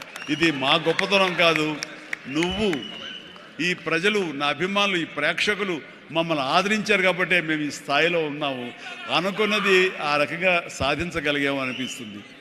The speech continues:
And గతంలో ఎప్పుడు నేను ఏ సభలోనూ ఇంత మనసిప్పి మాట్లాడుకోలేదు. అది మీతోటి నేను మనసిప్పి మాట్లాడుకునేంత ఆప్తుల మధ్య ఈ ఆప్తా సంస్థ సంబంధించి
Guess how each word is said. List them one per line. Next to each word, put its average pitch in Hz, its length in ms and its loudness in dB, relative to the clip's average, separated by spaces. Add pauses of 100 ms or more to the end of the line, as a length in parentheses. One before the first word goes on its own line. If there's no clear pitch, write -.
(760)
And 151 240 4
గతంలో 180 360 4
ఎప్పుడు 156 420 4
నేను 160 220 4
ఏ 147 240 4
సభలోనూ 160 640 2
ఇంత 143 320 -2
మనసిప్పి 151 640 -4
మాట్లాడుకోలేదు. 135 840 -6
అది 127 280 -4 (560)
మీతోటి 190 580 2
నేను 175 140 0
మనసిప్పి 156 760 2 (760)
మాట్లాడుకునేంత 185 1160 8 (2250)
ఆప్తుల 196 460 4
మధ్య 165 500 4 (360)
ఈ 147 180 0 (120)
ఆప్తా 170 460 4
సంస్థ 165 480 -2
సంబంధించి 147 720 -4